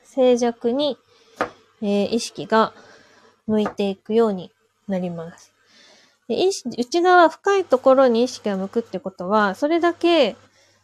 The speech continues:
えー、普段見落としてる感覚に気づきやすくなるし、まあ、その、ね、悟るっていう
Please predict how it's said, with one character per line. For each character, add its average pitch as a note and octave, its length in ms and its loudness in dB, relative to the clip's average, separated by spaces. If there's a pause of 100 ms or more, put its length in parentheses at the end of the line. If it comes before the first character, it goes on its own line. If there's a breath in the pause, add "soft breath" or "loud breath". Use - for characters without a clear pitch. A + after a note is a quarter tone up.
(220 soft breath)
え G#3 180 -4
ー、 - 20 -4
普 F4 140 2
段 B3+ 180 4
見 G#3+ 120 0
落 A3+ 100 -4
と A#3 100 0
し - 80 -8
て A#3 120 -4
る A3 80 -2
感 A3+ 300 -4
覚 G#3+ 1200 -2
に C#4 220 -2
気 - 160 -8
づ G3+ 160 -6
き A3 140 -8
や G#3 140 -4
す - 120 -18
く G#3 120 -10
な G#3+ 160 -6
る F#3 120 -12
し、 B3 420 -4 (1200)
ま A3 80 -10
あ、 G#3 40 -14
そ A3 120 -10
の、 G#3 340 -6 (1400)
ね、 G#3 200 0
悟 F4+ 360 2
る C4 260 2 (320 loud breath)
っ - 180 -16
て G#3+ 120 2
い G#3+ 260 4
う G3 220 -2